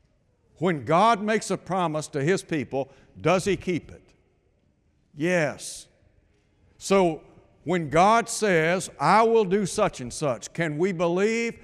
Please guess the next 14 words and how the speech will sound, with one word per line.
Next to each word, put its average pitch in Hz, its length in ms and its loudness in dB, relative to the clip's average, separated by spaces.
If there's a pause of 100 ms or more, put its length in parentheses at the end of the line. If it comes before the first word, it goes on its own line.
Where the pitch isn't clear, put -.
(160)
in 170 160 0
the 151 80 -2
promises 185 580 -4
of 147 140 -4
Almighty 147 340 -2
God? 120 340 -4 (220)
God 180 240 4
said, 240 240 0
"I'm 175 140 0
gonna 156 160 -2
give 143 240 -2
you 151 100 0
the 135 140 -4
land." 190 340 -2